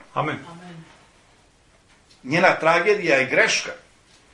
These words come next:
Speaker 2: I vidite koliko Božja milost može da ide daleko. Znači, Eva kada je grešila u svoje vreme, ona je bila jedina žena i Adam je bio jedini muškarac, jedini sin Božji toga vremena na zemlji.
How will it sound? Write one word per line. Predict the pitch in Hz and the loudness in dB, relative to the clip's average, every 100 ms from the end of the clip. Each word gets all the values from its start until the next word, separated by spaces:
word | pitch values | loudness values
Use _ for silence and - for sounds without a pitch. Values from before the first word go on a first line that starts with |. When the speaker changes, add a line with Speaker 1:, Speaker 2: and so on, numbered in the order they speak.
| _ _ _ _ _ _ _ _ _ | _ _ _ _ _ _ _ _ _
Speaker 2:
I | 139 | 2
vidite | 196 202 185 | 4 4 4
koliko | 175 180 202 | 4 6 6
Božja | 180 202 190 170 | 6 4 4 2
milost | 190 170 131 | 2 0 2
može | 175 165 | 0 0
da | 160 | -2
ide | 165 | 0
daleko. | 139 143 160 165 | 4 6 6 4
Znači, | 131 127 139 | 2 2 6
Eva | 156 196 | 6 6
kada | 180 165 | 4 4
je | 151 | 4
grešila | 131 156 170 202 175 | 4 4 4 6 8
u | 139 | 6
svoje | 127 151 156 | 4 4 6
vreme, | 123 139 151 135 - - - - - | 4 2 2 -2 -10 -20 -20 -20 -8
ona | 120 135 | 0 4
je | 147 | 4
bila | 160 | 6
jedina | 170 165 190 170 135 | 6 6 4 0 2
žena | 156 185 180 | 2 4 6
i | |
Adam | 160 175 170 | 6 4 2
je | |
bio | 160 175 | 2 4
jedini | 156 175 170 | 4 2 -2
muškarac, | 143 156 156 170 - | -2 2 4 4 2
jedini | 160 160 147 | -2 -2 -4
sin | - 175 | -4 0
Božji | 165 175 139 - | 2 2 2 4
toga | 156 147 - - | 4 4 0 -6
vremena | - 160 151 131 | 0 2 2 -2
na | 123 127 | -2 0
zemlji. | 139 147 | 2 2